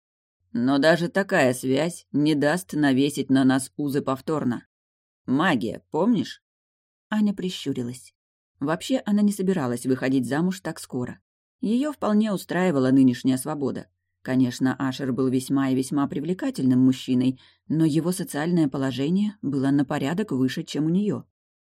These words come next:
Это только в сказках лорды и короли женились на служанках. В обычной жизни они предпочитали выбирать в жёны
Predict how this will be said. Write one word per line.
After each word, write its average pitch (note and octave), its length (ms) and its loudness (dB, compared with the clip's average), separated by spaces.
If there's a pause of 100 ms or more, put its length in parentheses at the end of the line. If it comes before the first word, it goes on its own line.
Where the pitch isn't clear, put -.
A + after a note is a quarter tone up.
(160)
Это F#3 220 0
только A#3 300 0
в - 20 -10
сказках A#3 420 -6
лорды D#3+ 380 2
и - 20 -2
короли D#3 360 0
женились D#3 440 0
на D3 100 -2
служанках. C3 600 -6 (200)
В B3 100 -2
обычной A#3+ 480 0
жизни E3 320 2
они C#3+ 180 2
предпочитали D3 640 -2
выбирать C#3+ 380 0
в C3 60 -6
жёны F#3 380 -2